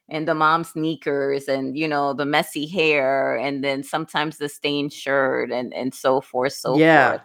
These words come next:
Speaker 1: because you have so little time. And like you said,
Speaker 2: Why
Speaker 1: but that man next to that woman, I bet you he has time to
Speaker 2: He
Speaker 1: have
Speaker 2: has time.
Speaker 1: his,
Speaker 2: He has all the
Speaker 1: yeah.
Speaker 2: time in the world.
Speaker 1: Yeah. <laughs>
Speaker 2: Why don't we have more compassion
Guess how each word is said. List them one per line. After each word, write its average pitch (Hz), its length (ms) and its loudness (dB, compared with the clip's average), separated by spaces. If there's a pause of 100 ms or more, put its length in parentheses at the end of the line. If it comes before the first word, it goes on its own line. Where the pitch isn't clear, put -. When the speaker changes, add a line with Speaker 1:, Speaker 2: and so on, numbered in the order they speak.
Speaker 1:
because 175 280 -2
you 185 120 4
have 190 140 6
so 160 220 2
little 160 280 0
time. 160 640 -6 (340)
And 156 120 -4
like 240 260 6
you 320 160 4
said, 208 220 6
Speaker 2:
Why 208 40 -6
Speaker 1:
but 170 140 4
that 165 240 0
man 175 400 0
next 170 260 -2
to 165 80 -10
that 151 220 0
woman, 175 320 -4
I 147 100 -2
bet 143 240 -8
you 151 140 -8
he 208 260 -6
has - 300 -8
time - 420 -12 (360)
to 175 100 0
Speaker 2:
He 190 60 2
Speaker 1:
have 170 220 2
Speaker 2:
has - 40 -12
time. 147 160 4
Speaker 1:
his, 165 120 2
Speaker 2:
He 202 60 2
has 208 120 2
all 156 100 8
the - 80 4
Speaker 1:
yeah. - 60 4
Speaker 2:
time 160 240 0
in 160 40 0
the 160 80 -2
world. - 300 -6 (140)
Speaker 1:
Yeah. - 240 4 (420)
<laughs> 440 60 4 (320)
Speaker 2:
Why 247 280 6
don't 349 220 -2
we 254 160 0
have 214 200 -2
more 196 200 0
compassion 185 840 -4